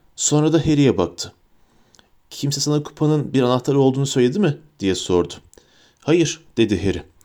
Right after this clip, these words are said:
Mezarlığı gözden geçiriyordu. Tamamen sessiz, biraz da tedir-,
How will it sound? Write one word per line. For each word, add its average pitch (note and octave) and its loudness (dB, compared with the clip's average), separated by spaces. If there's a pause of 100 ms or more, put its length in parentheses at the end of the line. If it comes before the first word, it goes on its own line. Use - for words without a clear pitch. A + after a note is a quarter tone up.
(460)
Mezarlığı C#3+ 4
gözden D#3 2
geçiriyordu. A#2 2
Tamamen A#2+ 0
sessiz, B2+ -4
biraz A2 -2
da C3 -6
tedir-, A2 -4